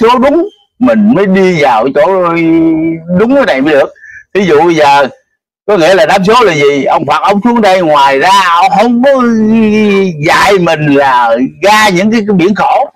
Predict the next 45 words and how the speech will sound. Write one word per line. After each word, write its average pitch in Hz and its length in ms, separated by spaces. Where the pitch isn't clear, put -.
Bởi 196 120
vì 190 160
mình 175 240
nằm 170 300
ở 233 100
trong 214 220
cõi 226 180
ta 202 140
bà 151 240
này 147 200
khổ, - 220
Đức 220 240
Phật, 156 160
à, 214 180
thấy 254 200
mình 151 240
khổ 190 460
cho 202 100
nên 196 240
Đức 220 160
Phật 151 220
muốn 214 180
chỉ 226 280
đường 165 380
mình 151 140
ra 185 140
khỏi - 200
khổ. 175 420
À, - 320
lời 147 300
giải - 260
có 226 100
nghĩa 185 180
là 208 140
cái 220 180
người 156 280
phải 185 140
biết 285 340
được 170 240
chân 208 220
lý, 294 220
cái 220 100
người 156 360
phải 185 120
tu, 233 300